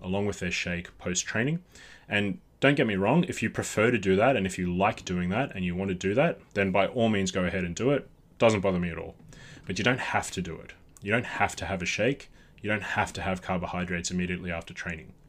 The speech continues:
I think the best thing to do is to make sure that you are getting in some food in a reasonable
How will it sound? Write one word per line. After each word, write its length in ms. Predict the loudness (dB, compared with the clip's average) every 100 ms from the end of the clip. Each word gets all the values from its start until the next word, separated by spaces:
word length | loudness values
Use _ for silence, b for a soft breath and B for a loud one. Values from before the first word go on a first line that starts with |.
| B B B B B B B B B B _ _ -20 _ 6
I 180 | 8 8
think 420 | 4 2 0 0
the 640 | 2 4 4 2 0 -4 _ -4
best 260 | 2 2 2
thing 140 | -2
to 100 | -2
do 380 | -2 2 2 0 -2
is 340 | -2 -2 -2
to 500 | -4 -2 0 0 -2 -4
make 220 | -6 -4
sure 400 | -2 -2 0 -2
that 220 | -2 -4
you 160 | -4 -4
are 100 | -2
getting 340 | -2 -2 -2
in 240 | -4 -2 -2
some 180 | -2 -6
food 380 | 0 2 4
in 160 | 2 -2
a 100 | -2
reasonable 880 | 2 4 4 2 0 0 -2 -4